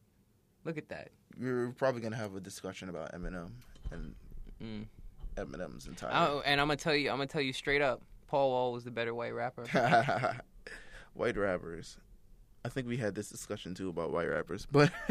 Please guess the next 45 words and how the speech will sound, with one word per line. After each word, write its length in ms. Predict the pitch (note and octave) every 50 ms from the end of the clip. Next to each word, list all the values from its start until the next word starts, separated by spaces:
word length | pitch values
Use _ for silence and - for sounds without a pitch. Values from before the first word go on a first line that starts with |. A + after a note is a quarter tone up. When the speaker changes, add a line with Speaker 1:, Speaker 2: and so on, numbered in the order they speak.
| G#3 -
Speaker 1:
It's 720 | - E3 C#3 D3+ C#3 - - - - - - - - -
whatever, 300 | - B2+ C3+ D#3 D#3 D#3 D#3
Speaker 2:
um, 40 | D3+
Speaker 1:
man. 140 | B2+ A#2+ B2
Speaker 2:
listen, 300 | E3 F3+ - B2 F#2 - - -
we 120 | G#2 B2
out 160 | B2+ C3 C#3+
here. 280 | C3+ G2+ E2+ D#2 G#2+ C#3 - - - - - _
Um, 500 | - F2 C2 A1+ G1+ G1+ A1+ C#2+ D2 - - -
there's 140 | A#2+ A#2+
more 180 | B2+ A#2 A2 A2+
white 200 | A2 A#2 G#2+ D#2+
Speaker 1:
<clears throat> 0 |
Speaker 2:
rappers 300 | G#2 A2 A2 G#2+ G#2 A2
out 140 | A2 G#2 G#2+
here. 180 | A#2 A2 A2+ C3+ C#3+ - - _ -
There's 180 | G2+ F#2+ F#2
a 40 | F#2
Speaker 1:
'Cause 280 | F#2 F2+ C#3+ C3+ B2+ B2+
it's 140 | C3+ -
like 180 | - B2+ B2 A#2
Paul 240 | - D#3+ D3+ D3+ D3
Wall 220 | C#3+ C#3 C#3 C#3
was 160 | B2+ B2 B2+ B2+
doing 260 | - C3+ B2+ A#2 A#2+
nigga 200 | B2 B2 B2 B2+
shit, 280 | B2+ - - C3+ B2 A#2 - -
but 140 | - G#2 G#2+
not 220 | A2 A2 - - -
really 180 | A2+ A#2 A#2
saying 340 | A#2 - B2 A2+ A2 G#2+ A2
Speaker 2:
Yeah, 80 | A2+ A#2
Speaker 1:
nigga. 100 | A#2 G#2+
Speaker 2:
the 60 | A#2
super 260 | A2+ - - G2+ -
fresh 280 | G#2+ - - B2+ A#2 -
G-Eazy. 540 | - A2+ A#2 A#2 G2+ A#2 A#2 A2 A2 A2+ C3 C#3+ _ _ _ -
Speaker 1:
Yeah. 280 | - A#2 A#2+ A#2 A#2+ B2 B2 - - _ _ _ _ -
Speaker 2:
G-Eazy 520 | - - A2+ G2 G2+ G#2+ G#2 G#2+ A2 A#2+ A#2+
song 220 | - - A2 A2 G#2
with 80 | F2+
Cardi 220 | - - A2+ G#2+ G2+
B 140 | G2 G#2
and 100 | G#2 G2
A$ap 100 | G2 G2+